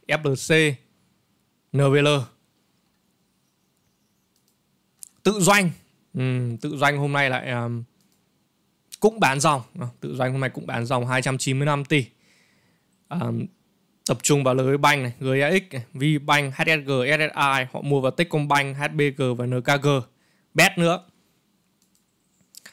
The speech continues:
Thị trường thế giới thì không có vấn đề gì nhá. Thị trường thế giới cũng không có vấn đề gì, ngoại trừ Hang Seng giảm một phẩy mười hai phần trăm,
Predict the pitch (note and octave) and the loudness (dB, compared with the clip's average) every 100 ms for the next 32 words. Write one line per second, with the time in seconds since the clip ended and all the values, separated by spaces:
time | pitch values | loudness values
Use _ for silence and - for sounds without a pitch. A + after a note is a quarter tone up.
0 | _ _ - F#3 G3 F#3 F3+ F3+ G3 G#3 | _ _ 0 4 6 6 4 4 2 0
1 | G3+ F#3+ E3 E3 E3+ D#3 D#3+ C3 _ D3+ | -2 -2 -2 0 0 0 0 -2 _ -12
2 | D3+ _ - D3 C#3+ C3 C3 C3 C#3 D3 | -12 _ -18 -8 -4 -4 -2 -2 -4 -6
3 | D3+ - E3+ C#3+ C3 C#3 D3 C#3 C#3+ B2 | -10 -8 -6 -4 -4 -4 -2 -2 -2 -2
4 | C3+ - C#3 C#3+ C3 C3 D3 D3 D3+ C#3 | -4 -6 -6 -2 -2 0 0 0 0 -2
5 | C3 C3+ C3 C#3 - A#2+ A2+ - _ _ | 0 -2 0 0 0 -4 -4 -12 _ _
6 | - C#3 C#3 D3 C#3 C3 C#3 | -2 0 2 0 0 -2 -4